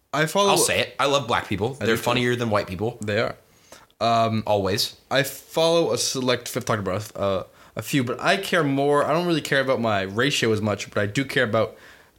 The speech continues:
Speaker 1: timeline cleanliness, and I don't like having a lot of tweets on my timeline. I don't. I, I, I don't like seeing a lot of replies, 'cause that's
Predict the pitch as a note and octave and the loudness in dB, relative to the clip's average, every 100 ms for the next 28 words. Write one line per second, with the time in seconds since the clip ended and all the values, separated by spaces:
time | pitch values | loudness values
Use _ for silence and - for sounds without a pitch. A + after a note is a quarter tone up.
0 | _ - B2+ B2 B2 A2+ G2+ - G#2+ B2+ | _ -4 0 0 2 0 -2 -2 -2 0
1 | D3 E3+ - - - _ _ _ _ _ | 0 0 -2 -8 -16 _ _ _ _ _
2 | _ A2+ A2+ G#2+ B2 B2+ B2+ B2+ A#2+ C3 | _ -4 -2 0 0 0 2 0 0 0
3 | B2 A#2 A2+ - A2+ A2 G#2+ - G#2+ G2 | 0 0 -2 -2 0 0 0 -2 -2 -2
4 | - - G2+ F#2+ F#2 D#2 C2 C2 - _ | -6 -6 -6 -6 -6 -12 -12 -16 -18 _
5 | _ - _ _ G2+ G#2 F#2 - A#2+ A#2 | _ -20 _ _ -4 -2 -2 0 -2 0
6 | A#2 A#2+ A#2 A#2+ A#2+ A2+ B2+ A2 A#2+ A2+ | 0 0 0 0 0 0 -2 0 0 2
7 | G#2+ G2+ - A2 G#2 G2+ G2+ - A#2 A#2 | 2 0 -4 -2 0 0 -2 -4 -2 -2
8 | A2+ | -4